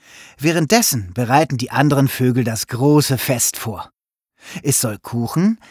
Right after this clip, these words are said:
Saft und Schokolade geben. Und natürlich dekorieren sie die Bäume mit bunten Girlanden.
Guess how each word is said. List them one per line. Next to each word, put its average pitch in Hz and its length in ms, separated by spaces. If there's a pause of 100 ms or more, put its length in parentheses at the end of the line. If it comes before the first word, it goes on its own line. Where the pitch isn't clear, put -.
Saft 131 540
und 247 240
Schokolade 180 680
geben. 110 420 (880)
Und 170 160
natürlich 262 680 (280)
dekorieren 165 560
sie 156 140
die 123 120
Bäume 160 480 (260)
mit 120 260
bunten 147 400
Girlanden. 127 640